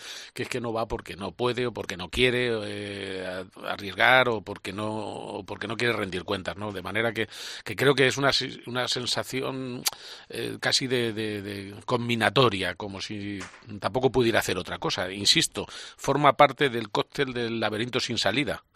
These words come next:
<laughs> porque, eh, una vez metidos en esta legislatura tan tramposa, que es una legislatura tramposa de, desde el principio para, para todos los que participaron en ella, pues ciertamente, eh, estamos en la trampa, ¿no? De, salida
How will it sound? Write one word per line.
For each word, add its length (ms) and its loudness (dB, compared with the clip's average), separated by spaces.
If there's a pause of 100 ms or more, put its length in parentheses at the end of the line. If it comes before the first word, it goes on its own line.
(100)
<laughs> 720 -12
porque, 400 0 (260)
eh, 340 -6 (140)
una 180 6
vez 140 6
metidos 400 2
en 80 0
esta 160 4
legislatura 640 2
tan 220 -2
tramposa, 560 0
que 80 -2
es 100 -6
una 160 -2
legislatura 600 -6
tramposa 560 -2
de, 260 -6
desde 360 -6
el 80 -6
principio 500 0
para, 320 2
para 280 -4
todos 260 -2
los 120 -4
que 120 -6
participaron 640 -4
en 100 -4
ella, 220 0 (720)
pues 240 -4
ciertamente, 600 4
eh, 840 0 (220)
estamos 320 2
en 80 -6
la 80 -4
trampa, 320 0
¿no? 380 -12 (280)
De, 180 -4
salida 640 6